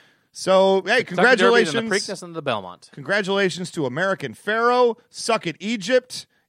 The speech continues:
Speaker 1: Your horses are American now.
Speaker 2: That's
Speaker 1: And your
Speaker 2: correct.
Speaker 1: pharaohs.
Speaker 2: Yes.
Speaker 1: I screwed up my own joke, Brent.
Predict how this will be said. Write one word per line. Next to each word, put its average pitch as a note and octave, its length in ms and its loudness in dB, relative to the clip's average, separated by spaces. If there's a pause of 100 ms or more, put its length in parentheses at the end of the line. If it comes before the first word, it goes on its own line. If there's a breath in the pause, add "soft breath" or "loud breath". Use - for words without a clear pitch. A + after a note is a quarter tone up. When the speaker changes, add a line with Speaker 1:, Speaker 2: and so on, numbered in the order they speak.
Speaker 1:
Your C#3+ 200 -4
horses G#3+ 640 -2
are G3 460 0
American D3+ 440 -4
now. F#2 400 -10
Speaker 2:
That's - 180 -20
Speaker 1:
And E3+ 180 -4
your F3 100 -6
Speaker 2:
correct. F3 140 -6
Speaker 1:
pharaohs. F#2+ 520 -8
Speaker 2:
Yes. - 560 -4
Speaker 1:
I - 40 -20
screwed E3+ 220 -6
up D#3+ 60 -6
my D#3+ 120 -4
own F3 100 -4
joke, C#3+ 220 -4
Brent. C3 260 -10